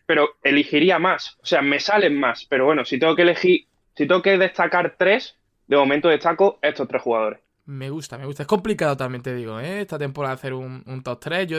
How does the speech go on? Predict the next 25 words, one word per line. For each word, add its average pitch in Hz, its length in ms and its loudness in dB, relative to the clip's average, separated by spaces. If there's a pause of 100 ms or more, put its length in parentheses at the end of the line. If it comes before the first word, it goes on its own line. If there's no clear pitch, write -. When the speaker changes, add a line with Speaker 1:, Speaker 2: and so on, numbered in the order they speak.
(160)
Speaker 2:
me 156 180 -8
he 147 40 -8
puesto 156 280 -8
a 147 40 0
hacerlo 165 440 -6 (240)
y 147 60 -8
he 151 60 -6
tenido 165 280 -6
que 165 80 -4
poner 160 200 -6
algunas 160 260 -4
menciones 156 360 -8
especiales 156 540 -4
porque, 156 360 -8
mm, 139 600 -10
no 185 140 -6
me 214 100 -4
salían 208 400 -2
como 156 220 -4
para 151 180 0
meterlos 208 300 -2
en 214 80 -2
el 202 120 -2
top 190 220 -4
tres, 233 480 -6